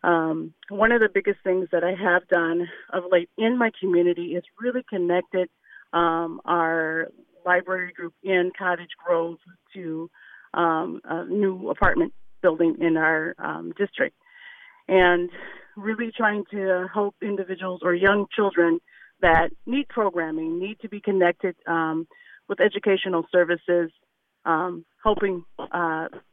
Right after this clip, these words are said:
those families, um, and really, um, connecting with residents,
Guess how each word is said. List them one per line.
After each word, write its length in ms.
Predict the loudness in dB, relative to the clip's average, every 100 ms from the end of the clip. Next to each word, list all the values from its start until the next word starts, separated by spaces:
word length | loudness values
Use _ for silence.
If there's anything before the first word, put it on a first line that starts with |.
| _ -4
those 140 | -2 0
families, 460 | 2 4 2 -2 -6 _ _ _ _ _ _ -2
um, 320 | 0 0 -2
and 180 | -6 -2
really, 480 | -2 -2 -2 -4 -8 _ -8
um, 380 | -4 -4 -6 -10 _ -2
connecting 500 | 0 2 -2 -4 -4
with 140 | -2
residents, 560 | 2 2 2 0 -4